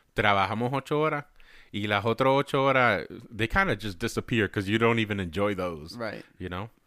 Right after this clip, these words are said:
Speaker 1: So, if we are committed to Jesus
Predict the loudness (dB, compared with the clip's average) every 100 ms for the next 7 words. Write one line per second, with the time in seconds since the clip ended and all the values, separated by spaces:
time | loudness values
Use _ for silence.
0 | _ _ _ _ -20 -14 -2 2 4 2
1 | -2 _ -20 _ -20 -20 -20 -20 -20 _
2 | _ _ _ -4 -4 0 0 0 -2 -4
3 | -2 -4 -6 -8 -6 -8 -6 -6 -8 -10